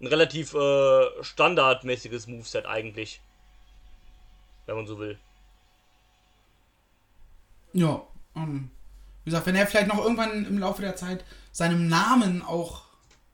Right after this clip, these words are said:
Speaker 2: alle Ehre erweist, dann kann er, glaub ich, richtig gut werden. Ähm, was wollte ich noch? Ich wollte noch irgendwas zu Pascal Spalter sagen. Ach ja, bei Pascal, bei Spalter ist es irgendwie ähnlich wie bei M J F. Der hat so ein,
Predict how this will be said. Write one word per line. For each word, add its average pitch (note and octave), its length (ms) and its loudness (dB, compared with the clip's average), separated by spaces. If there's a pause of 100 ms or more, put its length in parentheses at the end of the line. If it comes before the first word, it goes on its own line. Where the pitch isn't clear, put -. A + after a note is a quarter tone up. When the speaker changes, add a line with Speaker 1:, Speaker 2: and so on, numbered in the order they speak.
(140)
Speaker 2:
alle F3+ 180 2
Ehre G3+ 220 2
erweist, D#3+ 500 -2 (260)
dann D#3+ 120 0
kann F3 160 -2
er, D#3+ 40 0
glaub D3+ 180 0
ich, - 140 -8
richtig C#3+ 220 -8
gut C#3 180 -6
werden. A#2 280 -6 (2000)
Ähm, C#3+ 480 -8 (400)
was - 160 -10
wollte F#3 160 -4
ich F#3+ 80 -2
noch? - 80 -6
Ich - 140 -10
wollte G3 120 -2
noch F#3 60 -4
irgendwas F3+ 220 -8
zu - 80 -8
Pascal F3 340 -6
Spalter E3+ 380 -8
sagen. B2 400 -8 (300)
Ach F#3 100 0
ja, G3+ 260 0 (680)
bei E3+ 100 -4
Pascal, F#3 420 -2 (220)
bei E3 120 -4
Spalter A3 400 0
ist G3+ 100 -2
es F#3+ 80 -4
irgendwie - 280 -2
ähnlich A3+ 400 2
wie G3+ 100 -2
bei F#3+ 100 2
M F#3+ 200 0
J F#3 140 0
F. G3 260 -2 (760)
Der D3+ 120 0
hat A3 160 -4
so A#3 100 -2
ein, A3 320 0